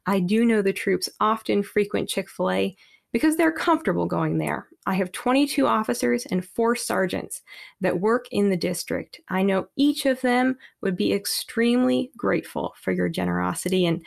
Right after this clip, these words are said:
wow, Rob, I was personally really challenged, uh, by this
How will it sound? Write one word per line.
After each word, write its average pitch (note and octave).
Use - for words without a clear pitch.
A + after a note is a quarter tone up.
wow, G#3+
Rob, A3+
I D4
was D#4+
personally C#4
really E3+
challenged, F3
uh, F3+
by F#3
this F#3